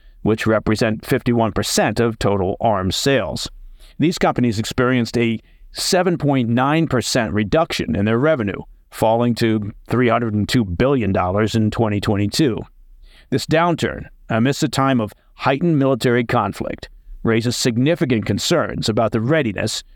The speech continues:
and capability of both the U S and nato allies. Look, with no end in sight for the Ukraine-Russia conflict,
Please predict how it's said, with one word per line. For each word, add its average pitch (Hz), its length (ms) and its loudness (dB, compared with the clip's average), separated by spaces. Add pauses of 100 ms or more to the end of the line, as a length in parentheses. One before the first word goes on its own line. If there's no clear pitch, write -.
(160)
and 123 180 0
capability 135 680 2
of 123 160 0
both 104 180 2
the 143 120 2
U 113 280 0
S - 240 -2
and 107 300 2
nato 107 420 0
allies. - 720 -2 (560)
Look, 143 200 0
with 127 120 0
no 165 200 2
end 170 120 2
in 175 100 2
sight - 440 -2
for - 80 -2
the 110 100 0
Ukraine-Russia 117 720 0
conflict, 110 600 -4